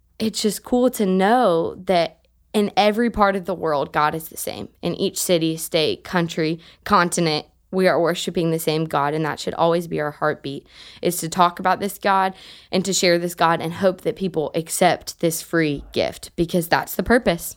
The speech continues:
That's why we're here, is to walk in this gift and hopefully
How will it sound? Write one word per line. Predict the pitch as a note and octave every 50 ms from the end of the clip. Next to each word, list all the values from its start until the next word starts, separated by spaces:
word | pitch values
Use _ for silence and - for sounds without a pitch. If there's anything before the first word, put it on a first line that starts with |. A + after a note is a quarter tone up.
| _ _
That's | F3 F3 G3 -
why | A#3 A#3
we're | A#3+ B3+ C4+
here, | C4+ C4+ C4 G3 F3+ - - - - - - -
is | - - G3 F#3+ F#3+
to | - - F#3
walk | E3 D#3 D#3+ E3+ F3+ G3+ F3 - -
in | - - F#3 F3+
this | E3+ E3+ E3+
gift | - - D#3+ F3 F3 E3+ - -
and | - F3 F3 F3+
hopefully | - G3 F#3+ - - - F#3+ F3+ F3+ F#3 F3+ F#3